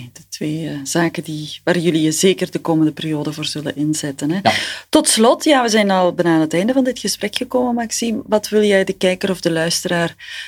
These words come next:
Speaker 1: nog meegeven vanuit jullie perspectief?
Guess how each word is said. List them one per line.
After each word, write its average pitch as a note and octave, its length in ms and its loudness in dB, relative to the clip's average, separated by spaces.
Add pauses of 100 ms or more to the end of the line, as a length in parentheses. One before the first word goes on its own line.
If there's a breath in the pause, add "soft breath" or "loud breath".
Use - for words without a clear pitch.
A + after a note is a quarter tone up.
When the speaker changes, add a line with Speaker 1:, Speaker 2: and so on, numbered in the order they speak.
(300 loud breath)
Speaker 1:
nog G3 260 2
meegeven F#3 640 2
vanuit E3 380 0
jullie E3 280 -2
perspectief? - 920 -8